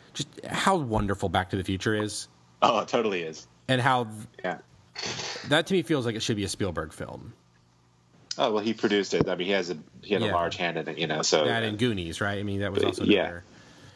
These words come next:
Speaker 2: Yeah.
Speaker 1: But
Speaker 2: And Gremlins and things
Speaker 1: Yeah.
Speaker 2: like that.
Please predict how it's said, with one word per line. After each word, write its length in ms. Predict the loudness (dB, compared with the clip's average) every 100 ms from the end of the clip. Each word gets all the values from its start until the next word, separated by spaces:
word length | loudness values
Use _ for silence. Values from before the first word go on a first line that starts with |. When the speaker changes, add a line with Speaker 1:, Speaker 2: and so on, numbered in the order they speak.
| -4 0
Speaker 2:
Yeah. 240 | 0 -2 -12 -20 -16 -4
Speaker 1:
But 160 | 2
Speaker 2:
And 140 | 4 4
Gremlins 600 | 2 2 -2 -4 -4 -6
and 80 | -8
things 80 | -16 -20 -10
Speaker 1:
Yeah. 220 | -2 0 2
Speaker 2:
like 180 | 2
that. 220 | 2 0